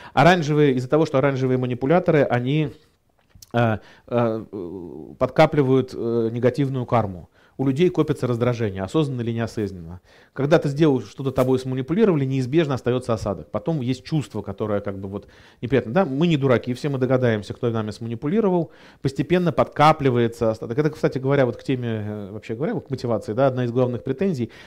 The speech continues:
Вот манипулятивная мотивация, она х-, эффективно очень работает, но, э, к ней главная претензия, что она направлена на повышение уровня эксплуатации, а прави-, повышение уровня эксплуатации демотивирует, в принципе, за счёт истощения ресурсов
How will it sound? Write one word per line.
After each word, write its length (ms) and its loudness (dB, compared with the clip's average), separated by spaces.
Вот 100 -2
манипулятивная 760 -2
мотивация, 500 0
она 120 -2
х-, 100 -10
эффективно 500 -2
очень 240 -4
работает, 560 -2
но, 380 2
э, 300 4
к 60 -10
ней 120 0
главная 320 2
претензия, 400 0
что 160 0
она 80 0
направлена 380 2
на 80 -2
повышение 420 -2
уровня 260 -2
эксплуатации, 520 -4
а 40 0
прави-, 320 0
повышение 340 -6
уровня 240 -2
эксплуатации 460 -4
демотивирует, 640 -4
в 40 -20
принципе, 340 -4
за 80 -4
счёт 200 -8
истощения 560 -6
ресурсов 420 -10